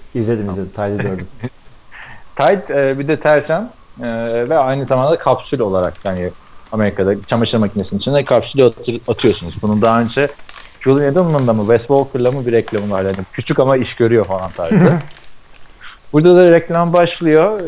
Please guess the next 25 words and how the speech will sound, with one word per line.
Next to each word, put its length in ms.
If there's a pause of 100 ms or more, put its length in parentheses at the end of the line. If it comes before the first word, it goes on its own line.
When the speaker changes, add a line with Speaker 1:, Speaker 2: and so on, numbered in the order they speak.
(200)
Speaker 2:
İşte 260
bu 140
diyor 200
klasik 460
bir 120
Super 300
Bowl 240
arabe 260
reklamı. 380
Çok 220
şık 200
giyinmiş 420
bir 260
abi. 120
Tek 220
elle 340
lüks 160 (100)
bir 60
araba 260
kullanıyor. 520 (1300)
İşte 280
bu 160
diyor, 520 (1000)
e, 40 (160)
bir 200